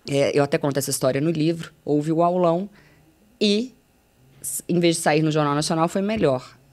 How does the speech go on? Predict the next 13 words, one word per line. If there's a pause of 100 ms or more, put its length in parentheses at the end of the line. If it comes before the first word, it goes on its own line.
(120)
Foi
uma
matéria (280)
gigante
no
Jornal
da
Globo,
na
época
do
William
Vac.